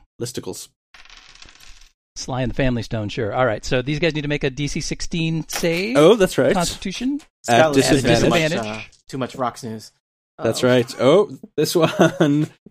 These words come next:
Speaker 1: uh, saves, uh, and the other fails.
Speaker 2: Okay.
Speaker 1: So the one near, next to Umlal saved.
Speaker 2: All right. So I'm actually gonna use my eight-sided die this time.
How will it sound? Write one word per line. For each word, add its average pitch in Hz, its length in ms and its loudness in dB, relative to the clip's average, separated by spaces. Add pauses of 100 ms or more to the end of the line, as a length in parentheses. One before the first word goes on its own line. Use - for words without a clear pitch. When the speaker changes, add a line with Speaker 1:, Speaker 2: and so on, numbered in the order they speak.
(120)
Speaker 1:
uh, 117 340 2
saves, 117 1160 0 (600)
uh, 110 580 2
and 113 220 -2
the 117 80 0
other 113 180 -2
fails. - 680 -8 (440)
Speaker 2:
Okay. 123 220 -4
Speaker 1:
So 131 180 4
the 131 80 2
one 139 260 4
near, 131 300 4
next 135 180 0
to - 80 -4
Umlal 113 340 2
saved. - 340 -8 (1300)
Speaker 2:
All 117 80 -2
right. 87 200 -8 (440)
So - 60 -14
I'm 107 80 -8
actually 123 260 -8
gonna 101 100 -8
use 123 360 -4
my 101 280 -6
eight-sided 104 600 -6
die 95 340 -6
this - 240 -12
time. 95 500 -12